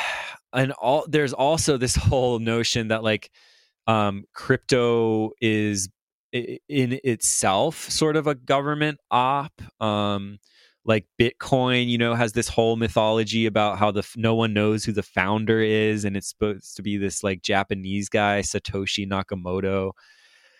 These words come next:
Um, but, like, basically a lot of people think it was, like, a deep state technology, and, um,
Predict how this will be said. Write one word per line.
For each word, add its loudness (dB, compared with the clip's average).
Um, 2
but, 2
like, 2
basically 2
a 2
lot 4
of -4
people -2
think -4
it 0
was, -2
like, 2
a 0
deep -2
state 0
technology, -2
and, 0
um, -4